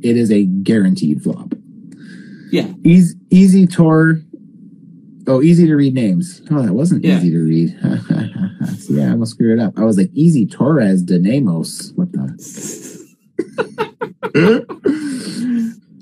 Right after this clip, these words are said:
Speaker 1: So Sony will just rush to Venom versus Spider-Man before actually setting up the fight. Yeah, that's pretty much their M O, right? It's just, it's just like,
Speaker 2: But I
Speaker 1: "Hey,
Speaker 2: think
Speaker 1: how, how can I cram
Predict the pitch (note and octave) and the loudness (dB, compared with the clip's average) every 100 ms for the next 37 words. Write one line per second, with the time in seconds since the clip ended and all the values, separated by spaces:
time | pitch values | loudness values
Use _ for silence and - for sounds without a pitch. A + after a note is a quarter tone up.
0 | - - D#3+ C#3+ F3 F3+ F3+ E3 D3 D3 | -6 0 2 2 2 4 4 2 0 -2
1 | C3 C3+ C#3 - C#3 A#2+ B2 A#2+ A2 A2 | -2 -4 -4 -2 -2 -2 -2 -2 -2 -2
2 | A2 - G2 G2+ G2+ G2 G#2 - G2 F#2+ | -2 -4 -4 -4 -6 -10 -10 -10 -8 -8
3 | - G2 F#2 F2 E3+ E2 E3+ - - - | -6 -8 -6 -8 -8 -10 -12 -12 -10 -4
4 | D3+ C#3+ - - A2+ - - _ - B2 | -2 -2 -8 -6 -6 -6 -12 _ -4 -2
5 | B2+ B2+ A#2+ B2 A#2+ A#2 B2+ A#2+ F#2+ C3 | 0 -2 -2 -2 0 0 0 0 0 0
6 | C3 A2+ - - G#2+ - - - - - | -2 -6 -4 -2 -2 -2 -12 -20 -20 -20
7 | - - - - - - - A2+ - - | -20 -20 -20 -20 -20 -10 -2 -2 -2 -2
8 | - - F#3+ G3+ F#3 - E3 E3 - - | 0 0 2 4 4 2 0 -2 -6 -6
9 | - F3+ G3 F3+ F3 E3+ D#3 D3+ D#3 | 0 0 2 0 0 0 0 0 -2